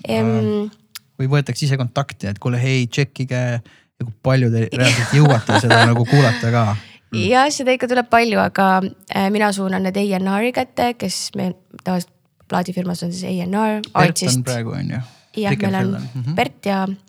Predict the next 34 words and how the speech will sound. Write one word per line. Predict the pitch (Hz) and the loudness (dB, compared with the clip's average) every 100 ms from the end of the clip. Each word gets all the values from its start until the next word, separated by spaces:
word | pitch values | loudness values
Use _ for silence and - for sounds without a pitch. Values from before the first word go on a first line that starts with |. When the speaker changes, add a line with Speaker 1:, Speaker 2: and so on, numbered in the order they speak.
| - | -6
Speaker 1:
Bert | 196 202 | -4 -4
Rickenfeld | 185 185 175 185 190 | -6 -8 -6 -6 -6
ja | |
Karl | 190 190 | -4 -2
Tamm. | 202 269 277 - _ _ _ _ _ _ _ | 0 0 -2 -8 _ _ _ _ _ _ _
A | 202 | -8
and | 208 220 | -4 0
R | 233 220 208 _ - | 0 -2 -6 _ -20
ehk | - | -14
siis | - 185 - | -10 -8 -6
Artist | 190 185 - 190 - | -6 -6 -6 -10 -10
and | 190 196 196 - _ _ _ _ _ - | -12 -12 -16 -20 _ _ _ _ _ -8
Record, | 214 214 202 196 | -6 -4 -6 -6
kõik, | 185 185 | -10 -8
mis | 180 | -10
puudutab | - 185 185 - | -8 -8 -6 -6
artisti | 190 - 233 - 202 | -6 -4 -6 -6 -8
ja | 185 | -8
tema | 196 190 185 - 190 _ _ _ _ - | -8 -8 -6 -6 -10 _ _ _ _ -2
loomingut, | 285 240 202 - - - _ _ _ _ | 0 -2 -4 -10 -14 -16 _ _ _ _
see, | - - 190 190 202 - | -10 -8 -6 -8 -12 -12
sellega | 190 185 185 | -8 -6 -6
tegeleb | 185 185 185 - | -6 -6 -8 -10
tema | 190 | -6
A | 185 196 | -4 -2
and | 214 | -2
R. | 269 254 247 - - - _ _ | -2 -2 -6 -16 -20 -20 _ _
Äh, | 196 190 185 185 | -4 -2 -2 -6
ja | 196 185 185 185 185 185 185 196 - _ - | -4 -2 -2 -2 -4 -4 -6 -10 -16 _ -6
mina | 202 202 190 | -2 0 0
olen | 190 190 | 0 -2
siis | 185 - | -4 -2
see, | 214 196 | 0 0
kes | - 180 | -2 -6